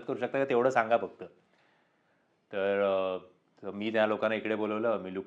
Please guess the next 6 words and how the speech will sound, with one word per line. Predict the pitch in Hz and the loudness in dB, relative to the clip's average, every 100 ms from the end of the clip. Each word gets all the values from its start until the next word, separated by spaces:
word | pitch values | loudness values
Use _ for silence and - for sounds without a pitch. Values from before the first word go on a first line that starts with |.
| - | -6
टेस्ट | 101 104 | -8 -8
बिक | 101 | -8
टेस्ट | 107 98 | -8 -6
दिली | 101 107 90 - _ _ _ _ _ _ _ _ - | -6 -6 -8 -12 _ _ _ _ _ _ _ _ -12
आणि | 87 | -6
मग | 98 | -6